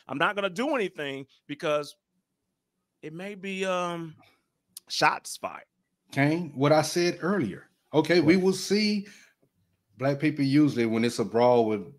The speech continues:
Speaker 2: black people fighting and everything, you know, the phones will go out.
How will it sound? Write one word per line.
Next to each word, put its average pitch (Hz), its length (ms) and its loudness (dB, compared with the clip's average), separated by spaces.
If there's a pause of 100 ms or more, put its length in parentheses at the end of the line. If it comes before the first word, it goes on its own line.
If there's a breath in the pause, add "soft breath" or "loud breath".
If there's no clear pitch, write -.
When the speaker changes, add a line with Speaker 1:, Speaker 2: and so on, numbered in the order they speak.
Speaker 2:
black 113 260 -4
people 117 280 -4
fighting 110 400 -2
and 110 80 -4
everything, 104 500 -4
you 101 100 -4
know, 104 240 -4 (520)
the 104 80 -6
phones 185 380 8
will 190 60 8
go 196 260 10
out. 165 380 10